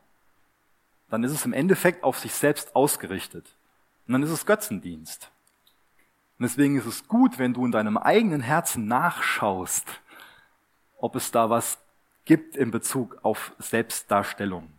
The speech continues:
Stolz, religiöses Verhalten. Wenn ich so und so das mache, dann bin ich annehmbarer vor Gott, wäre jetzt ein religiöses Verhalten. Wenn's irgendwie auf dich selbst ausgerichtet ist, um Anerkennung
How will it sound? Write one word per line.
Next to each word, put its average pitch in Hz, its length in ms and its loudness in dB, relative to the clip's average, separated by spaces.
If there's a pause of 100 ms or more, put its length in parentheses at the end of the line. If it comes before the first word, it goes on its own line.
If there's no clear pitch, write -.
(600)
Stolz, - 680 2
religiöses 110 600 0
Verhalten. 113 580 2
Wenn 90 120 -10
ich 92 100 -12
so 135 220 -2
und 131 120 -2
so 110 140 -2
das 104 220 -2
mache, 135 260 6
dann 110 200 0
bin 110 100 -2
ich - 180 -4
annehmbarer 104 520 0
vor 101 200 -8
Gott, 131 300 0 (340)
wäre 107 140 0
jetzt 110 180 0
ein 107 60 -6
religiöses 98 560 -4
Verhalten. 107 580 0 (1300)
Wenn's 117 180 -6
irgendwie 143 320 4
auf - 200 2
dich - 140 -6
selbst - 380 2
ausgerichtet 113 640 -2
ist, - 160 -6
um 120 180 -8
Anerkennung 120 760 -2